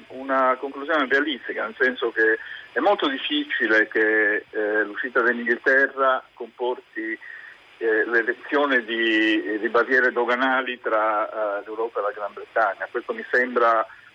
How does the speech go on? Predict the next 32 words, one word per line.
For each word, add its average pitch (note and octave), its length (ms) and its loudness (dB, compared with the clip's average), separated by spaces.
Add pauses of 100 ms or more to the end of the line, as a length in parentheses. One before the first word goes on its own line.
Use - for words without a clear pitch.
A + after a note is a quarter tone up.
(140)
non C3 240 -16
sia, C#3+ 560 2 (420)
eh, - 60 -14 (240)
conveniente D3 440 -6
a C3+ 40 2
nessuno D3+ 240 -4
e D3 60 0
non A2 180 0
accadrà. E2+ 440 -4 (520)
Eh, A#2+ 560 2
quindi E3+ 180 -6
da C3+ 140 0
questo A3 240 -2
punto F#3 260 -4
di C#3 80 -2
vista, B2+ 760 2
eh, A2 460 0
l'impatto C3 1120 -2 (440)
per C3+ 680 2
l'Inghilterra A2+ 960 0
e G2 140 -2
per, B2+ 440 2 (100)
eh, G#2 1160 0 (180)
e A#2 100 -8
per, B2 380 2
eh, A2 540 0
i A#2+ 120 -8
paesi C#3+ 280 2
europei C#3 480 2
non B2 240 -6
credo F#3 260 0
che A#2 100 -6